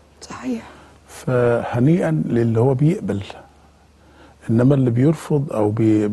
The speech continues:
Speaker 2: بيدعي إن ما شافش أو بيدعي إن ما فيش أو الظروف أو الكلام من ده،
Speaker 1: أو يخاف.
Speaker 2: أو بيخاف أو بيأثر، آه، ده بيبقى هيقع في مشكلة.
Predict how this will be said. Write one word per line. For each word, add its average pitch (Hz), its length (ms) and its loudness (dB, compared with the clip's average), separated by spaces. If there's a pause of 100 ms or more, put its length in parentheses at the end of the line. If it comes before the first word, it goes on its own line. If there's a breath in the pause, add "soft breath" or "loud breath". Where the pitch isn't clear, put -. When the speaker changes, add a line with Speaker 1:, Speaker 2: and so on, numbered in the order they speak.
(140)
Speaker 2:
بيدعي 110 600 0
إن 120 240 -4
ما 104 120 -6
شافش - 460 -6
أو 101 160 -4
بيدعي 113 540 0
إن 110 240 -2
ما 101 140 -4
فيش 131 420 -2
أو 107 180 2
الظروف 113 640 0
أو 104 80 -2
الكلام 110 360 -4
من 123 240 0
ده، 151 100 0 (140)
Speaker 1:
أو 220 140 4
يخاف. 233 640 -2 (400)
Speaker 2:
أو 117 140 0
بيخاف 123 840 0
أو 110 300 -2
بيأثر، 113 760 -2 (1080 soft breath)
آه، 107 240 0
ده 139 360 0
بيبقى 107 640 -2 (640 loud breath)
هيقع 117 460 0
في - 180 -8
مشكلة. - 300 -10